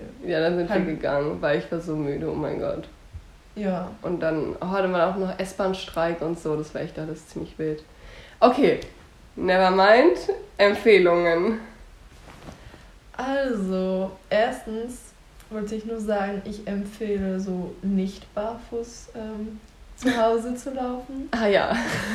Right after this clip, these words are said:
Speaker 2: <laughs> nicht bei uns zumindest.
Speaker 1: Und naja, ähm,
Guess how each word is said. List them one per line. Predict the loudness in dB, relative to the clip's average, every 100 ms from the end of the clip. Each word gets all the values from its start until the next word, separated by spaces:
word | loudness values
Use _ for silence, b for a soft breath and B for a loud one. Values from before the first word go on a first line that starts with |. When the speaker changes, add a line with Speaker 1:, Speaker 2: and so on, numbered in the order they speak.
| 4 4
Speaker 2:
<laughs> | 4 0 -2 -4 2
nicht | 2 8
bei | 10 10
uns | 8 2 0
zumindest. | 0 0 0 -2 -2 -4 B -4 -4 -4 -4 -6 -4 -2 -4 -6 -10 0
Speaker 1:
Und | 4 4 2 2 0 0 -4 -10 -8 -2
naja, | 0 2 2 0 -2
ähm, | 0 0 0 0